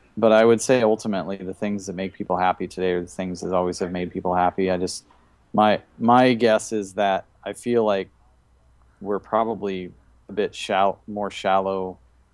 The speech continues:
in our thinking now than maybe in any other time. And, and I think that's p-, likely because things are, are so easy for most people today.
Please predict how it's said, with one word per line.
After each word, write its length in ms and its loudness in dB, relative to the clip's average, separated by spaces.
in 160 -8
our 100 -4
thinking 440 -8
now 340 -2
than 420 -6
maybe 360 0
in 100 -2
any 200 -2
other 180 2
time. 400 2
And, 260 -6
and 320 -4
I 80 0
think 240 -2
that's 240 2
p-, 140 -20
likely 360 4
because 400 -2
things 260 -6
are, 200 -6
are 120 -2
so 280 -2
easy 420 -4
for 400 0
most 280 -2
people 260 0
today. 440 0